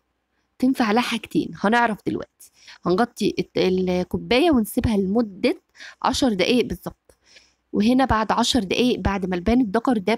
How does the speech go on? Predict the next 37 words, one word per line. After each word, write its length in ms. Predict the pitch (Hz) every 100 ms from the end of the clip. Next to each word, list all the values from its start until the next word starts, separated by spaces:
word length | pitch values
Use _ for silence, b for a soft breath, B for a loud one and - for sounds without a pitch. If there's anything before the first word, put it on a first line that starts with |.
| -
كويس 320 | 202 220 226 -
جدا 200 | 208 240
في 80 | 233
المية 260 | 185 220 214
المغلية، 380 | 175 156 - _ B B B
هديله 340 | - 170 233 254
تقليبة، 380 | 208 170 226 233
بتلاقيه 380 | - - 220
لونه 280 | 220 233 -
أبيض 220 | 214 233
كده 340 | 214 - 262 262
وبقى 280 | 214 202 190
دايب. 280 | 180 165 170 B B B B _
بالطريقة 500 | 202 247 269 269 269
دي 220 | 214 262 -
قبل 180 | 202
أي 180 | - 262
حاجة 220 | 254 285
تقدري 400 | 269 - 202 254
تشربيها 400 | 247 226 208 240
لأطفالك 440 | 254 214 - 262 262
كمان، 300 | 233 233 302 381 B B -
هيموت 480 | 214 233 262 254 -
أي 220 | 277 269
حاجة 280 | 226 254 240
في 80 | 214
جسمهم، 600 | 190 208 - 233 262 254 B B B B -
أي 200 | 294 294
حاجة 300 | 269 226 185
بقى 200 | 175 -
أنت 160 | 190 202
شاكة 280 | 202 214 220
إن 100 | 196
هم 120 | 214
عندهم 280 | 190 185 208
ديدان 340 | 180 214 240
هيموتها. 560 | 208 170 147 165 -